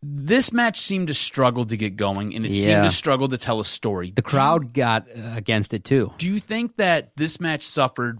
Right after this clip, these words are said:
Speaker 1: one, because of where it was placed on the card?
Speaker 2: Yes.
Speaker 1: And two, do you think it suffered because it did have to follow such a good match between A J Styles and Daniel Bryan?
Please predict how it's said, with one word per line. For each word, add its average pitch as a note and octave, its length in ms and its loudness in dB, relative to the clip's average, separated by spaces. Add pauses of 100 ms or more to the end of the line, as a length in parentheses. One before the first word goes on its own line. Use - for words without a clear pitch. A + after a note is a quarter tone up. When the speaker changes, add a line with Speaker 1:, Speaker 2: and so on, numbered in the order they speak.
Speaker 1:
one, D3 260 2
because G#3+ 260 0
of G3 80 0
where F#3 100 4
it D#3 60 2
was D#3 120 -2
placed D3 380 -2
on C3+ 100 -2
the C#3 60 -2
card? F2+ 400 -2 (260)
Speaker 2:
Yes. G2 420 -8
Speaker 1:
And C3 460 2 (100)
two, G#3+ 200 -2
do G3+ 80 -2
you G3+ 60 -4
think F3+ 180 -4
it C#3 80 -10
suffered D#3 560 0
because C3 520 0 (120)
it C3 180 -2
did G#3+ 160 4
have G#3 220 0
to F#3+ 80 -4
follow D3 360 2
such - 320 -4
a C#3 120 -2
good C#3+ 360 2
match C3+ 360 0
between C3 280 -8
A B2+ 140 -2
J B2+ 140 -2
Styles A#2+ 360 0
and A2+ 140 -6
Daniel G2+ 300 -6
Bryan? F#2 460 -8